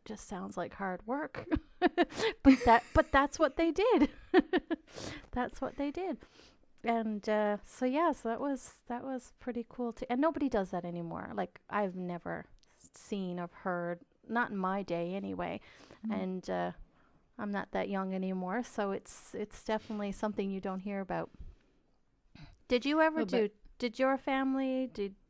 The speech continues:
Speaker 1: did you guys ever do the turnip thing, or is that?
Speaker 2: Mm-hmm. Yeah, we did. Not me,
Speaker 1: Mm-hmm.
Speaker 2: but my, my grandparents did carve the turnips, and especially my grandmother from the, my father's side,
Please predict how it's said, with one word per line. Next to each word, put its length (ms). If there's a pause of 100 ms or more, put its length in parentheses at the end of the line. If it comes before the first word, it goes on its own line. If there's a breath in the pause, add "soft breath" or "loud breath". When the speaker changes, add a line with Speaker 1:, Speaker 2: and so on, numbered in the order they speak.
(580 loud breath)
Speaker 1:
did 280 (100)
you 200
guys 300
ever 340 (260)
do 200
the 120
turnip 440
thing, 280
or 140
is 120
that? 440
Speaker 2:
Mm-hmm. 400 (680 soft breath)
Yeah, 200
we 160
did. 460
Not 360
me, 360 (180)
Speaker 1:
Mm-hmm. 200
Speaker 2:
but 300
my, 460
my 180
grandparents 840
did 320
carve 300
the 120
turnips, 760
and 160
especially 400
my 160
grandmother 580
from 280
the, 240
my 180
father's 480
side, 380